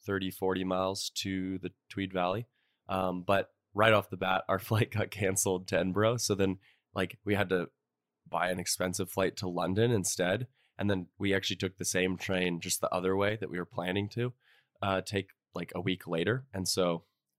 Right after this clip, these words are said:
that worked out okay, but was kind of, like, added distance and riding through London, like, a,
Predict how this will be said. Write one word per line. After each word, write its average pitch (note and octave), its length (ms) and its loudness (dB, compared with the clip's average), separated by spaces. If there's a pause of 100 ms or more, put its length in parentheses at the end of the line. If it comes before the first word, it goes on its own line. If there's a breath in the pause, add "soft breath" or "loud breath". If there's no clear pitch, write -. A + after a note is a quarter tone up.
that G2 140 4
worked F#2 180 0
out F#2 100 2
okay, F2 300 0
but F2 260 -2 (460)
was F#2 140 -6
kind F#2 180 -2
of, F2 80 0
like, F2 160 0 (100)
added F2+ 480 0 (340)
distance F#2 560 -2
and F2 200 -4 (240)
riding F#2 340 2
through F#2 200 -4
London, F#2+ 600 0
like, F#2+ 160 -4
a, F#2+ 60 -2